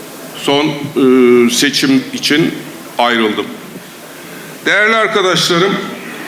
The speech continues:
şimdi bahsettiğim gibi tarımı esas alarak biliyorum Türkiye'deki bir sürü sıkıntılar var.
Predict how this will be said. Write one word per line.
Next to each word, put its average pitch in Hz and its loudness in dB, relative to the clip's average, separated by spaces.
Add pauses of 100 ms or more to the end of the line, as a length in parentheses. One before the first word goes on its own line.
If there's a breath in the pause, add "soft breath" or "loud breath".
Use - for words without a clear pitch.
(300)
şimdi 185 2 (1900)
bahsettiğim 180 2
gibi 165 2 (560)
tarımı 175 2 (520)
esas 156 -2
alarak 120 0 (1200 loud breath)
biliyorum 170 2 (280)
Türkiye'deki 170 0
bir 160 0
sürü 160 0
sıkıntılar 147 0
var. 131 0